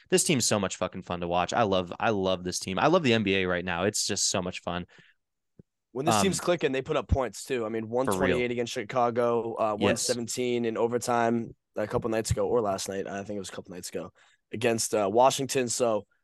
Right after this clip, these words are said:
Speaker 2: this team has the potential to put up a ton of points. It's scary, and, and defensively, they're great too. So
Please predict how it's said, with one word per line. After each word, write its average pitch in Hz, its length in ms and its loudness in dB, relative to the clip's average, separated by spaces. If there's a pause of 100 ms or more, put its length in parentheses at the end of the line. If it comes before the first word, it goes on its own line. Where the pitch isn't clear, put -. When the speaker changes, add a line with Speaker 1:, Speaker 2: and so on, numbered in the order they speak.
(240)
Speaker 2:
this 131 140 -2
team 165 140 4
has 156 100 4
the 139 60 -4
potential 127 360 0
to - 40 -16
put 135 60 -2
up 117 100 0
a 117 40 -8
ton 120 160 0
of 110 60 -2
points. 110 280 -2
It's - 140 -8
scary, 110 440 -2
and, 104 220 -4
and 104 160 -2
defensively, 107 500 -2
they're 104 120 -2
great 98 240 -2
too. 101 180 -2
So 87 280 -6